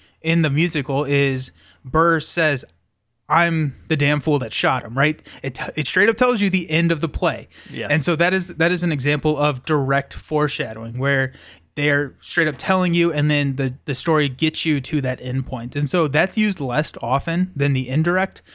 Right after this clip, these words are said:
Speaker 1: which
Speaker 2: Mm.
Speaker 1: is kind of the concept that we had talked about just previously, like Chekhov's gun, which is a playwright or a play thing where if there's a gun in a scene in Act One, it should be used in Act Three, right?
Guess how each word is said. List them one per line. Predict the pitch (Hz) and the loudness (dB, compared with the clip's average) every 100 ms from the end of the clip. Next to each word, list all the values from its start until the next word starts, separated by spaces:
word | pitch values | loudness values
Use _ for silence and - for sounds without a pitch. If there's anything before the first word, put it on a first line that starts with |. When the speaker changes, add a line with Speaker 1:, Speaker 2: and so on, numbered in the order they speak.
| - - | -20 -2
Speaker 1:
which | 151 190 | -2 2
Speaker 2:
Mm. | 151 | 2
Speaker 1:
is | 143 127 | 2 -2
kind | - 151 | -2 -2
of | 135 131 | -2 -2
the | 147 | -4
concept | 139 143 139 147 | 0 0 0 -2
that | 139 135 | -2 -2
we | 135 | 0
had | 131 | -2
talked | 151 139 139 | -2 -4 -2
about | 135 131 127 | 0 0 -2
just | 139 - | -6 -6
previously, | - 175 170 - 165 | -2 2 0 0 0
like | 131 | 0
Chekhov's | - 151 135 127 | -2 -2 -2 -4
gun, | - 190 180 180 - - | 0 2 2 -2 -8 -8
which | - 143 | -4 0
is | 143 | 0
a | 135 | 0
playwright | - 147 143 139 135 | 0 2 4 2 4
or | 131 | 2
a | 131 | 0
play | - 143 139 131 | -2 0 0 -2
thing | - 151 139 | -4 -2 -2
where | 135 131 | 0 0
if | 131 | 0
there's | 143 131 | -2 -2
a | 127 | -4
gun | 117 170 165 160 | 0 2 2 0
in | 147 151 | -2 -2
a | 123 | -4
scene | - - 156 156 147 - - - | -4 -2 0 0 -2 -6 -12 -4
in | 143 | -2
Act | 131 123 | 0 -2
One, | 170 185 185 180 | 0 2 2 2
it | 143 | -2
should | - 165 | -2 0
be | 156 | 0
used | 147 139 143 135 | 2 2 2 0
in | 131 123 | -4 -4
Act | 117 - | -8 -12
Three, | - 123 107 - _ - - | -14 -14 -12 -18 _ -20 -6
right? | 139 139 | -2 -2